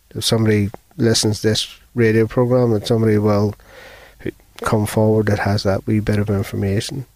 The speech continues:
'Cause it was, it was the final bit of information that actually led to Brendan getting found.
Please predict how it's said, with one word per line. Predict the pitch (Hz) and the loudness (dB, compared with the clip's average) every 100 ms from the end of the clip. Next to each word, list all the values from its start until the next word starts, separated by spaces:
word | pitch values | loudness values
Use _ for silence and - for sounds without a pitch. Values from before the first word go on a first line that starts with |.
| _ _ - | _ _ -10
'Cause | 107 | -4
it | 110 | 0
was, | 120 123 117 | 2 2 0
it | 123 | -2
was | 117 120 117 | 2 2 2
the | 110 | 0
final | 104 113 113 107 | 0 0 0 0
bit | 107 107 | 0 0
of | |
information | 104 98 - 101 101 - | -2 -4 -4 -2 -2 -2
that | 113 104 | -2 -2
actually | 101 - 104 104 - _ _ - _ _ _ _ | -2 -2 -2 -4 -14 _ _ -20 _ _ _ _
led | 107 107 107 | 0 0 0
to | |
Brendan | 101 104 98 104 | 0 0 2 0
getting | 101 101 | 0 -2
found. | - 107 104 127 - | -4 -2 0 -2 -6